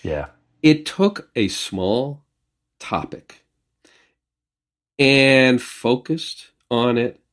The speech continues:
Speaker 2: concentrated on it, told you what you were gonna do with it, why you were gonna do it, and then it got out. It didn't try and do one of these broad, sweeping, bo-, you know, change the world kind of things. It just took one piece
Speaker 1: Oh, man, that was
Speaker 2: and
Speaker 1: the
Speaker 2: went
Speaker 1: goal of the talk. I didn't change it,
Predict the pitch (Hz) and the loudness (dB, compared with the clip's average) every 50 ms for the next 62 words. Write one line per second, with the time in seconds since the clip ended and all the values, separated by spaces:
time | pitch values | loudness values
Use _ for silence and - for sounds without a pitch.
0 | _ _ _ _ _ _ _ - - - - 123 135 147 - - - - 147 147 | _ _ _ _ _ _ _ -14 -8 -2 0 0 0 0 -2 -6 -6 -2 0 0
1 | 139 120 120 120 123 120 120 _ - - - - - - - 135 143 160 165 151 | 0 0 -2 -6 -6 -8 -10 _ -20 -20 -20 -20 -14 -8 -4 -2 0 0 0 0
2 | 160 156 143 147 147 147 - 139 131 123 - 127 120 123 113 113 104 107 110 110 | 0 -2 -2 -4 -6 -6 -8 -8 -8 -8 -10 -10 -10 -10 -12 -12 -14 -12 -12 -14
3 | 110 107 110 - - - - 110 110 110 110 110 110 101 104 101 95 92 - 90 | -14 -16 -16 -18 -16 -14 -12 -8 -8 -6 -6 -8 -10 -12 -12 -14 -12 -12 -10 -10
4 | 90 90 92 - _ _ _ _ _ _ _ - 113 110 110 110 104 95 - 95 | -10 -10 -12 -14 _ _ _ _ _ _ _ -4 -2 0 2 2 0 0 0 -2
5 | 87 87 85 76 67 60 60 - _ _ _ _ _ _ _ - 151 151 151 226 | -2 -2 -2 -4 -8 -12 -16 -20 _ _ _ _ _ _ _ -8 -4 -2 0 2
6 | 226 220 - - 175 165 165 156 151 151 151 151 147 147 135 131 123 - - - | 2 0 0 0 2 4 4 6 6 6 6 6 6 4 4 2 0 0 -2 -2
7 | 135 147 151 151 147 143 147 - - - - 147 151 151 147 147 135 127 110 107 | 0 2 4 2 2 0 -2 -6 -8 -4 -2 -2 -2 0 -2 -2 -2 -2 -2 -2
8 | 120 131 135 - 147 131 113 107 107 - - - - 160 156 156 151 139 127 123 | -4 -4 -2 -2 0 0 2 0 0 -2 -2 0 2 4 4 4 4 4 2 0
9 | 135 127 120 117 120 123 127 135 135 139 143 143 143 143 147 143 139 - - 135 | -2 -2 -2 -2 -2 0 2 2 4 4 4 4 4 4 2 2 0 -4 -4 -4
10 | 139 143 139 139 139 131 - - 147 143 143 127 135 123 - 127 120 - - 113 | -2 -2 -2 -2 -4 -4 -2 0 0 0 0 -2 -4 -6 -6 -6 -6 -4 -6 -6
11 | - 95 92 95 107 123 143 175 196 208 208 - - 147 117 101 - 85 82 85 | -6 -8 -10 -6 -4 -2 0 0 0 -2 -4 -6 -6 -4 -2 0 0 0 0 0
12 | 92 117 156 196 226 202 185 208 220 - 113 113 139 156 196 - - 240 139 113 | -2 -2 -2 -2 0 2 2 4 4 4 4 6 6 8 8 8 6 6 4 4
13 | 110 - - 123 107 98 92 - 135 151 180 196 175 - - 196 202 208 170 185 | 0 0 4 4 4 4 6 4 4 4 4 2 0 0 0 0 0 0 0 0
14 | 208 | 0